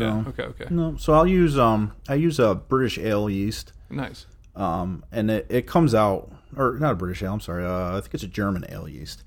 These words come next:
Speaker 2: Yeah.
Speaker 1: So, um, it, it comes out really nice. The Maris Otter grains, as far as, like, specialty grains in the recipe,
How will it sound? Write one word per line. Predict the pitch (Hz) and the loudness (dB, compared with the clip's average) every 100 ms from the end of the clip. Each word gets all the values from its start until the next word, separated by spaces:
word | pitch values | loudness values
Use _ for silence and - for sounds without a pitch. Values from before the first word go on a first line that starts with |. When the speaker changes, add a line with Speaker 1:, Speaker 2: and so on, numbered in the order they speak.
| - | -10
Speaker 2:
Yeah. | 127 131 120 | -4 -4 -6
Speaker 1:
So, | - 131 117 104 101 - - - - - - | 0 6 6 6 2 -4 -20 -20 -20 -8 2
um, | 123 110 107 - | 4 6 4 0
it, | 127 127 | 2 4
it | 147 | 4
comes | 233 190 | 6 8
out | 170 | 10
really | 160 151 | 12 10
nice. | 143 123 | 10 6
The | 131 | 6
Maris | 143 147 135 | 8 6 6
Otter | 120 123 123 113 | 6 8 8 4
grains, | 101 113 120 110 107 104 | 2 2 2 2 2 0
as | 101 | -4
far | - 110 104 | 2 4 4
as, | 101 | 0
like, | 92 | -4
specialty | - 107 104 90 | 0 0 0 -4
grains | 92 98 98 95 95 | -2 -2 0 -2 -2
in | 101 | -2
the | 101 | 0
recipe, | 95 98 - 98 95 90 | 0 0 -2 -4 -4 -4